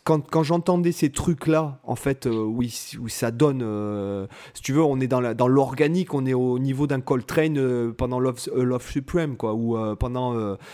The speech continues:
euh, Interstellar Space, quoi. C'est les mecs, ils en sont, ils ont tellement <coughs> sur, euh,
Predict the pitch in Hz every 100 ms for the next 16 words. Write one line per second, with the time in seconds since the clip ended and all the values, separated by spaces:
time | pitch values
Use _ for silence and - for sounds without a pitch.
0 | 131 - 117 110 110 110 101 90 95 104
1 | 117 - 139 135 127 143 131 127 - 160
2 | 139 - - 95 - - - 131 131 139
3 | 175 175 123 123 113 - 135 151 127 123
4 | - 180 175 180 175 - 139 110 _ -
5 | - - - 202 190 - 131 123 120 113
6 | 110 110 110